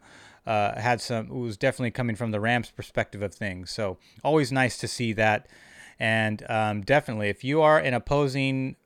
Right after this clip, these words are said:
fan of the team that the Niners are gonna play and you comment on our thread, I'm gonna give you first shout out just for being, uh, bold enough to shout out on the comments thread. So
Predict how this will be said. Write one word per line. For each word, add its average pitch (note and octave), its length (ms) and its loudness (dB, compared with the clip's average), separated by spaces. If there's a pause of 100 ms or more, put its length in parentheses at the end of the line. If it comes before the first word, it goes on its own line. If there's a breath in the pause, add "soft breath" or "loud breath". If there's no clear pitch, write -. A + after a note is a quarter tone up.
fan B2+ 640 2
of A#2 160 -4
the A2 100 -2
team C#3 360 0
that A#2 140 0
the A2+ 60 -4
Niners A#2+ 260 0
are A#2 40 -4
gonna A2+ 140 -2
play G#2+ 540 2 (300 soft breath)
and A2+ 200 -2
you A#2+ 80 0
comment C3+ 460 -2
on A#2 120 0
our A2 80 0
thread, B2+ 540 4
I'm B2+ 100 -4
gonna C#3+ 140 -2
give B2 180 -2
you A#2+ 100 -2
first D#3 400 0
shout D3 320 4
out A2 240 4 (320 soft breath)
just C3 240 -2
for C3 140 0
being, B2 420 0
uh, A2+ 280 0
bold C3 280 4
enough A#2 280 0
to A2 260 -4
shout B2+ 280 0
out A#2+ 100 0
on A#2 100 -6
the G#2 80 -6
comments C3 420 -2
thread. G2 260 -4
So A#2+ 260 -2